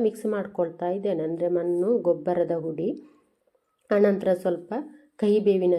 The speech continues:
ಹಿಂಡಿ, ಇದು ಮೂರು ಮಿಕ್ಸ್ ಮಾಡ್ಕೊಳ್ತಾ ಇದ್ದೇನೆ. ಕಹಿಬೇವಿನ ಹಿಂಡಿನ ಜೊತೆಗೆ ನಾವು ನೆಲಕಡಲೆ ಹಿಂಡಿಯನ್ನು ಹಾಕ್ಕೊಳ್ಬೋದು. ಆದ್ರೆ ನಾನಿಲ್ಲಿ ನೆಲಕಡಲೆ ಹಿಂಡಿ ಹಾಕ್ಕೊಳ್ತಾ ಇಲ್ಲ, ಕಹಿಬೇವಿನ ಹಿಂಡಿ ಮಾತ್ರ ಹಾಕ್ಕೊಳ್ತಾ ಇದ್ದೇನೆ. ಅಂದ್ರೆ ನೆಲಕಡಲೆ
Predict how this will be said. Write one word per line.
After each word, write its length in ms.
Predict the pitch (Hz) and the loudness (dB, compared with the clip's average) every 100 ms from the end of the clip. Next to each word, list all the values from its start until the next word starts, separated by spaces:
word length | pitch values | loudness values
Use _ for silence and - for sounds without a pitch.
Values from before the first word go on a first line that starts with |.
| 165 | 0
ಹಿಂಡಿ, 300 | 180 160 160 - - 180 | -2 -2 -6 -8 -6 -4
ಇದು 120 | 185 190 | -2 -2
ಮೂರು 240 | 190 185 185 185 | 0 0 2 0
ಮಿಕ್ಸ್ 200 | 180 - 180 | -2 -2 0
ಮಾಡ್ಕೊಳ್ತಾ 560 | 165 165 165 160 165 170 | 0 -2 -2 -2 -4 -4
ಇದ್ದೇನೆ. 340 | 180 202 160 170 - | -2 -4 -4 -6 -4
ಕಹಿಬೇವಿನ 520 | 196 202 214 214 208 202 | 0 2 4 4 2 0
ಹಿಂಡಿನ 300 | 202 208 202 196 | 0 0 -2 -4
ಜೊತೆಗೆ 300 | 185 185 180 180 | -6 -4 -2 -2
ನಾವು 140 | 202 214 | -2 -2
ನೆಲಕಡಲೆ 500 | 196 196 202 185 185 185 | -2 -2 -2 -2 0 0
ಹಿಂಡಿಯನ್ನು 400 | 185 185 180 180 | -2 0 -2 -2
ಹಾಕ್ಕೊಳ್ಬೋದು. 720 | 190 196 202 175 156 151 - - - - - - - 202 | -6 -6 -4 -2 -2 0 0 -2 -6 -20 -20 -18 2 4
ಆದ್ರೆ 200 | 202 208 202 | 8 8 8
ನಾನಿಲ್ಲಿ 360 | 208 208 202 196 202 | 8 8 6 6 4
ನೆಲಕಡಲೆ 520 | 208 214 214 214 202 208 | 4 2 2 2 2 4
ಹಿಂಡಿ 220 | 208 202 196 | 4 2 0
ಹಾಕ್ಕೊಳ್ತಾ 540 | 196 202 190 185 185 185 | -4 -2 -2 -2 -4 -2
ಇಲ್ಲ, 100 | 185 160 | -2 -2
ಕಹಿಬೇವಿನ 480 | 180 180 185 175 175 170 | -2 -2 0 0 0 0
ಹಿಂಡಿ 180 | 175 170 175 | 0 -2 -4
ಮಾತ್ರ 240 | 175 170 160 | -6 -8 -8
ಹಾಕ್ಕೊಳ್ತಾ 520 | 170 - 165 156 160 160 | -10 -6 -6 -6 -4 -4
ಇದ್ದೇನೆ. 380 | 175 208 170 151 294 - - - _ _ - | -2 -4 -2 -4 -6 -10 -20 -20 _ _ 2
ಅಂದ್ರೆ 220 | 214 202 202 | 6 8 6
ನೆಲಕಡಲೆ 500 | 208 214 214 208 208 | 4 2 0 2 2